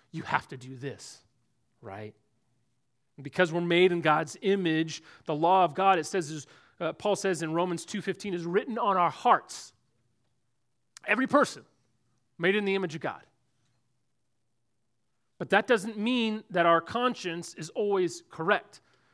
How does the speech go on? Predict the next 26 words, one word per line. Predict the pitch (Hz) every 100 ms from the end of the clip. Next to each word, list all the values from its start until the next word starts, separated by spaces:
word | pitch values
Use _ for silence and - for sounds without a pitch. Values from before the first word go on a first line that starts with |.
| _ -
That | 196
doesn't | 226 202
mean | 214 240
that | 214
it's | 196 - _
always | - 226 175
working | 156 175 233 - 175 170 170 _
properly. | - 202 214 - 180 160
It's | 165 180
a |
tool | - - 285 320
that | 220
God | 196 202 185
has | 165
given | 151 185 277 233
us, | 175 170 175
but | - 180
it's | -
a | 165
tool | - 294 269
that | 196 -
can | 185
be | 165
broken | 139 233 233 208 175
by | 147 143
sin | - 202 135